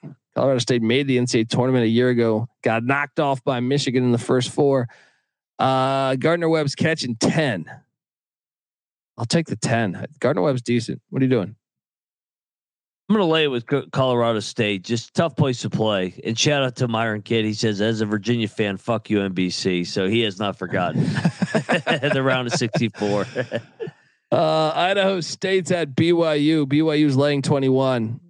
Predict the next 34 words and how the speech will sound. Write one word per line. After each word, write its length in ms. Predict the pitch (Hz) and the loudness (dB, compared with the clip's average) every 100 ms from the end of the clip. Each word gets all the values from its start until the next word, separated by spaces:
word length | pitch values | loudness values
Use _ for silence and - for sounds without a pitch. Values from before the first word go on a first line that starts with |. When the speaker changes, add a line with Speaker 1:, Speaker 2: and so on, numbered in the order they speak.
| _ | _
Speaker 1:
I'm 220 | - 170 156 | -2 0 2
laying 240 | 156 143 | 2 2
the 60 | 131 | 0
twenty-one, 420 | 147 135 131 127 | 0 2 2 2
and 80 | 139 | 2
I'll 80 | 143 | 2
be 140 | 135 | 0
honest, 360 | 139 131 120 - _ _ _ _ _ _ _ _ _ | 2 0 -2 -8 _ _ _ _ _ _ _ _ _
I 120 | 160 | 0
thought 180 | 165 160 | 2 0
about 160 | 135 117 | 0 -4
locking 400 | 120 131 123 113 | -2 -2 -2 -2
this 260 | 107 107 | -2 -4
just 220 | - 117 131 | -2 0 0
because 420 | 120 123 113 127 - _ | 0 0 0 -4 -14 _
th-, 100 | - - _ | -20 -20 _
that 160 | 123 156 | -2 0
place 220 | 208 135 | 0 -2
gets 240 | 98 90 | -6 -6
lit, 400 | 95 104 120 - | -4 0 0 0
man. 340 | 104 98 101 113 | -2 -2 -2 -2
It, 200 | 127 143 | -4 0
it, 140 | 160 175 | 0 2
it 220 | 156 175 | 0 0
doesn't 200 | 220 175 | 0 0
even 240 | 139 123 | -2 0
matter 300 | 127 131 127 | 0 0 0
that, 100 | 117 110 | -2 -2
that 120 | 113 | 0
they're 140 | 113 | 0
playing 520 | 131 120 117 110 95 - 123 | 2 2 2 0 -2 -6 -2
fucking 600 | 123 120 104 101 62 - | -2 0 0 0 -4 -4
Idaho 300 | 117 117 117 | 0 2 0
State. 340 | 113 104 135 | 0 0 0